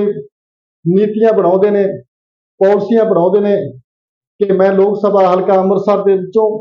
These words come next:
ਨੌਜਵਾਨਾਂ ਦੇ ਵਿੱਚੋਂ ਬੇਰੁਜ਼ਗਾਰੀ ਕਿੱਦਾਂ ਖਤਮ ਕਰਨੀ ਹੈ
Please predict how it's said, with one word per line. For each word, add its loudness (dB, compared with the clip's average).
ਨੌਜਵਾਨਾਂ 2
ਦੇ 2
ਵਿੱਚੋਂ -2
ਬੇਰੁਜ਼ਗਾਰੀ 0
ਕਿੱਦਾਂ 0
ਖਤਮ -2
ਕਰਨੀ 0
ਹੈ -6